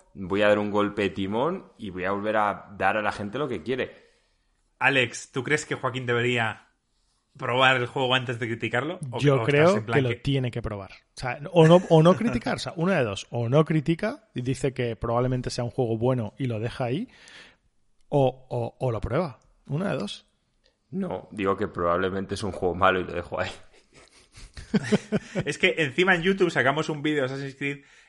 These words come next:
Speaker 2: que Joaquín me obligó a llamarlo la infamia, no sé qué. Y es que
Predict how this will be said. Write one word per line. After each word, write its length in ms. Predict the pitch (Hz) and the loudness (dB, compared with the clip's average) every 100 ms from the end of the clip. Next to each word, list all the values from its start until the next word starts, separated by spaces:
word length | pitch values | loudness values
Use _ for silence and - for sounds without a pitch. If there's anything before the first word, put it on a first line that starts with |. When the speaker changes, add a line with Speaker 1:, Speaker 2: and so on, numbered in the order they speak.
| - | -6
Speaker 2:
que 140 | 113 | -4
Joaquín 360 | 98 98 - 127 | -4 -6 -4 -2
me 80 | 110 | -2
obligó 280 | 101 98 127 | -4 0 2
a 20 | |
llamarlo 340 | 127 131 127 | 2 2 0
la 160 | 117 104 | 0 -2
infamia, 640 | 101 107 151 151 151 143 | -4 -8 -8 -6 -8 -8
no 140 | 139 135 | -8 -10
sé 160 | 143 | -12
qué. 260 | 135 160 - - - - - - - - - | -10 -10 -10 -20 -20 -20 -20 -20 -20 -20 -20
Y 180 | - 139 | -12 -4
es 100 | 139 | -2
que 260 | - 175 | 0 -2